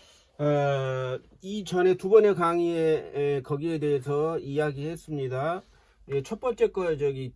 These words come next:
다 지워진 줄 알았더니 한, 어, 삼분의 이 정도가 그래도 녹음이 됐네요. 그래서, 어, 첫 번째로 올리-, 올렸습니다. 그리고 그 뒤에 두 번째에서,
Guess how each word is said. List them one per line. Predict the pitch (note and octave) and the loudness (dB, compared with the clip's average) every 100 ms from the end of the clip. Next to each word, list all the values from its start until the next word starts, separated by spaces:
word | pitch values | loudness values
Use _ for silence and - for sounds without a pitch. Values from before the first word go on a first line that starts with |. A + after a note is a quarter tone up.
| _ | _
다 | C3+ C#3 | -8 -8
지워진 | D#3 D#3 D#3 D#3+ D3 | -6 -6 -6 -6 -4
줄 | |
알았더니 | C#3 B2+ B2 B2+ C3 C3 | -4 -4 -6 -6 -6 -6
한, | B2+ C#3 B2+ G#2+ _ - _ _ _ _ | -6 -8 -8 -10 _ -20 _ _ _ _
어, | A#2+ A2 G#2+ G#2+ | -12 -10 -10 -12
삼분의 | - G3+ G3+ G3+ G3 E3 | -10 -10 -4 0 0 0
이 | F#3 G3 | -6 -4
정도가 | F#3 E3+ D3+ D3 C3 C3 C3+ | -2 -2 -2 -2 -2 -2 -4
그래도 | B2+ B2+ A#2+ B2+ D3+ | -6 -6 -6 -4 -4
녹음이 | C#3+ A#2+ C#3+ D3 C3 | -4 -4 -4 -4 -4
됐네요. | B2+ B2+ B2+ B2 A#2 | -4 -4 -6 -6 -6
그래서, | A#2+ A#2 A#2 A#2+ C#3 D3+ - | -6 -6 -8 -8 -8 -10 -14
어, | G2 E2+ D2+ D2 C2+ B1+ A#1 - | -16 -14 -14 -16 -18 -18 -20 -20
첫 | - E3 | -14 -12
번째로 | F#3 F3+ D#3+ C#3 A#2 | -10 -8 -4 -4 -4
올리-, | A2+ C3 C3 | -4 -8 -6
올렸습니다. | A#2 B2+ B2 B2 A2 G#2 G#2+ A#2+ - | -6 -6 -8 -10 -10 -10 -12 -14 -14
그리고 | G#2 G#2 | -14 -14
그 | - C#3 | -10 -12
뒤에 | - B2 A#2+ C#3 - - - - - - | -8 -6 -6 -6 -10 -20 -20 -20 -20 -14
두 | C3+ | 0
번째에서, | D3+ C#3 C3+ B2 G#2+ A#2 G#2 | 0 0 -4 -4 -4 -8 -8